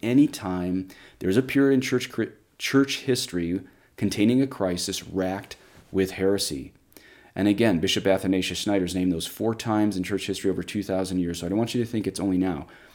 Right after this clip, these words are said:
But anytime there is a period racked with heresy, the big question is, who are the people alive who are really following the Holy Spirit? And Saint Vincent Laurens,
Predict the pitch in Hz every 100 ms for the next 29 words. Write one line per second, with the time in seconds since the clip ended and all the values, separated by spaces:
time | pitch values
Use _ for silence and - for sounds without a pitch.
0 | - - 101 98 123 135 160 160 92 87
1 | 85 82 - 87 90 101 151 - 92 90
2 | 85 90 95 - 104 92 90 92 92 85
3 | - 123 127 - 113 - 95 90 - -
4 | - - - - 196 220 165 170 180 160
5 | 104 98 117 104 92 110 107 107 95 95
6 | 90 90 - 139 117 - - _ _ _
7 | _ _ - - 113 101 - 123 90 113
8 | 113 - 101 110 101 95 -